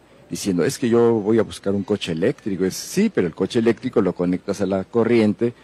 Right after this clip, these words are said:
y la corriente es generada por las turbinas que queman carbón y combustóleo,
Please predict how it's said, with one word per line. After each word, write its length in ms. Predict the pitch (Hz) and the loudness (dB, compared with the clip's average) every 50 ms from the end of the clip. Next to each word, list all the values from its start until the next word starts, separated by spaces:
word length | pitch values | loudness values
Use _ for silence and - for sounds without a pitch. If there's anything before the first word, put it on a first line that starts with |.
| - _ _ - | -20 _ _ -6
y 140 | - 110 98 | -2 -2 0
la 80 | 95 | 0
corriente 460 | - - - 92 87 98 95 92 107 | -2 -2 -2 -2 0 0 0 -2 -4
es 60 | 101 - | -4 -4
generada 360 | 113 98 95 92 90 95 98 | -2 -2 0 0 0 0 0
por 180 | 87 - 90 | 0 -2 -6
las 140 | 80 82 - | -8 -8 -6
turbinas 560 | - 101 90 85 87 92 92 95 98 92 - - - - _ _ _ | -6 -4 -4 -2 -2 0 0 0 -2 -4 -6 -12 -20 -20 _ _ _
que 120 | - 87 | -10 -6
queman 300 | - - 90 92 90 90 | -2 0 0 0 0 0
carbón 680 | - - 87 82 85 87 85 85 82 85 87 90 90 90 | -2 -2 -2 -2 -2 -2 -2 -2 0 2 2 2 2 0
y 60 | 85 | 0
combustóleo, 680 | - 95 90 90 101 - - - 107 107 113 117 113 | -2 -2 -2 -2 -2 -2 0 2 4 4 4 4 2